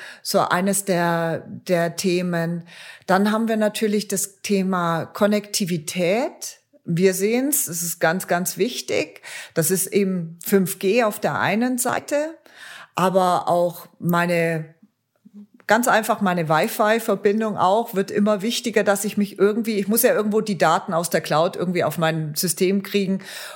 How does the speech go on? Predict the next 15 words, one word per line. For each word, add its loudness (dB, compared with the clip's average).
und 2
meine 2
ganze 2
Interaktion 0
mit -4
anderen 0
findet -2
ja 0
online -2
statt. -4
Und -2
das, -2
das 0
ist -4
auch 0